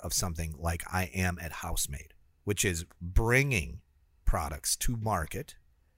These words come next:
that are solving problems for the next generation of makers.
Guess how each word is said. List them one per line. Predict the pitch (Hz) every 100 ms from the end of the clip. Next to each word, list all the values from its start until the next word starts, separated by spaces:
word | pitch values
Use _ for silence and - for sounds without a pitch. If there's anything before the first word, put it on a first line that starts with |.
| _ - -
that | 98 98 104
are | 95 90 85 - _ _ -
solving | - - 117 113 117 123 110
problems | 117 90 82 82 80 -
for | 95 85 82 - -
the | 87
next | 85 92 90 - - - -
generation | 82 90 82 80 78 - 76
of | 80
makers. | 78 69 - - -